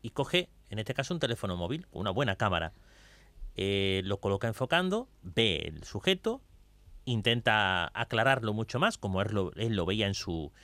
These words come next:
con sus ojos, y resulta que no, no iba, no iba. Entonces, pues, bueno, deja la fotografía, lo deja allí, y se va a dar una vuelta al castillo. Y cuando pasa por otro lugar concreto, allí está otra vez este señor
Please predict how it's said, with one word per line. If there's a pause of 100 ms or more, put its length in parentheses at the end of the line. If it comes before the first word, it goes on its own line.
(340)
con
sus
ojos,
y
resulta
que
no,
no
iba, (380)
no
iba. (480)
Entonces,
pues, (140)
bueno,
deja
la
fotografía,
lo
deja
allí, (400)
y (340)
se
va
a
dar
una
vuelta
al
castillo. (1000)
Y
cuando
pasa
por
otro
lugar
concreto, (300)
allí
está
otra
vez
este
señor